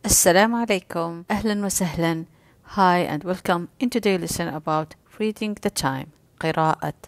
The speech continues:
الساعة or قراءة الوقت. So let's go. As usual, I prefer to start the lessons with words related to time to enrich your vocabulary about words in Arabic related to the topic. So first we have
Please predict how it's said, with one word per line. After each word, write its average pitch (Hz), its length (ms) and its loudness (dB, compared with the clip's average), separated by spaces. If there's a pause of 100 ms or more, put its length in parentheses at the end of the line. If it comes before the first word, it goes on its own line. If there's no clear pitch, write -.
(200)
الساعة 151 680 0 (460)
or 156 60 -6 (260)
قراءة 175 400 -4 (240)
الوقت. 247 540 -2
So 233 240 0
let's 269 240 0
go. - 340 -6
As 330 280 2
usual, 240 320 2
I 180 100 0
prefer 185 320 -2
to 208 160 -6
start - 400 -2
the 165 80 0
lessons 220 640 0 (300)
with 254 240 2
words 180 480 4
related 160 460 -2
to - 60 -12
time 220 460 -2
to - 180 0
enrich 185 380 -2
your 175 140 0
vocabulary 156 760 -2
about 151 380 -6
words 196 300 0
in - 180 -6
Arabic 151 480 -6
related 202 400 4
to 170 120 -2
the 151 120 -2
topic. - 500 -10 (140)
So - 300 -2 (100)
first 311 480 0
we 208 120 0
have 190 280 2